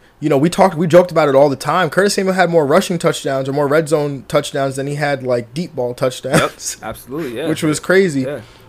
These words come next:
Speaker 1: But I think we could see Joe Brady come in here and use Curtis Samuel more as,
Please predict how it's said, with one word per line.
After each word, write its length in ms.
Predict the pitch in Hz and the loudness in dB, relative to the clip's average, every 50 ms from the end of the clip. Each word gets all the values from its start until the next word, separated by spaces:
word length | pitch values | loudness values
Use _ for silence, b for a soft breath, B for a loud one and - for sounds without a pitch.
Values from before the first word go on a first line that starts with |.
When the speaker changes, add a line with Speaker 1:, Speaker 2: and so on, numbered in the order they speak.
| _ - | _ 0
Speaker 1:
But 100 | 139 147 | 2 2
I 80 | 143 151 | 2 2
think 260 | - - 180 175 - - | 0 -4 -4 -4 -4 -4
we 100 | 156 170 | -4 -2
could 140 | - 170 156 | -2 -2 -2
see 160 | - 170 160 | -2 -4 -2
Joe 220 | 135 139 151 147 | 2 2 2 2
Brady 320 | 131 135 143 156 156 151 135 | 4 2 2 2 2 0 -2
come 200 | - 151 139 139 | -4 -6 -4 -4
in 120 | 139 135 | -4 -4
here 320 | 139 139 135 127 127 123 b b b b b b b - | -4 -2 0 0 0 -2 b b b b b b b -6
and 200 | 135 135 131 131 | -4 -4 -4 -2
use 320 | 131 151 165 170 165 - | -2 0 2 2 0 0
Curtis 360 | - - 165 151 143 139 131 | -2 2 2 2 2 2 -2
Samuel 380 | - - 143 139 139 139 139 131 | -2 -2 0 0 0 0 0 -2
more 580 | 123 123 123 135 139 139 135 135 131 131 127 b b b b b b b - - | -2 -2 0 2 2 4 4 4 2 2 -2 b b b b b b b -6 0
as, 600 | 127 139 135 135 135 131 127 120 120 - - | 2 4 6 6 6 4 2 0 -6 -8 -10